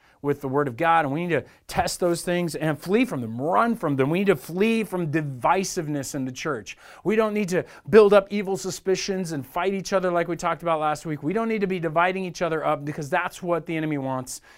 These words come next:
He wants disunity in the church, not a unity. We want to agree on the basics, have great conversations and love on where we disagree, but we don't need to divide.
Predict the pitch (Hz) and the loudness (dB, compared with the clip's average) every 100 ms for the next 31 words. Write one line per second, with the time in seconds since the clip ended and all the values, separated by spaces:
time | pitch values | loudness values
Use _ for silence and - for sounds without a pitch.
0 | _ 165 143 180 175 165 147 131 127 120 | _ -8 -4 -2 -2 -2 -4 -2 -4 -6
1 | 113 139 123 120 139 147 143 143 156 143 | -6 -4 -4 -6 -4 -2 -2 -2 -2 0
2 | 127 117 - - 160 220 208 160 - - | -2 -6 -14 -2 0 2 2 -2 -8 -6
3 | 147 127 156 214 208 180 143 165 175 175 | -4 -2 0 2 2 0 -2 0 0 -2
4 | 170 - 143 123 151 208 170 190 170 165 | -8 -4 -4 -2 0 0 0 -4 -2 -4
5 | 170 160 151 160 135 123 117 123 156 165 | -4 -6 -6 -6 -2 -4 -4 -4 4 6
6 | 156 143 - - - 139 139 143 139 123 | 6 2 -10 -20 -8 -4 -2 -2 -2 -2
7 | - - 151 139 139 156 175 233 226 175 | -2 -2 -6 -6 -6 -4 -2 -2 -4 -4
8 | 151 131 117 113 82 - | -4 -4 -4 -8 -10 -18